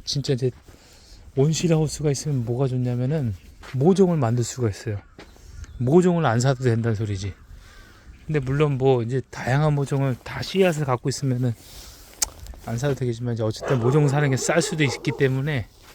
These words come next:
네, 좀 그런 거는 이제 고려를 해봐야 되고, 상추는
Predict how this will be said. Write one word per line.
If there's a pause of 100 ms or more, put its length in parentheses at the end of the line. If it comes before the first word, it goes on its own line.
(640)
네, (1700)
좀
그런
거는
이제
고려를
해봐야
되고,
상추는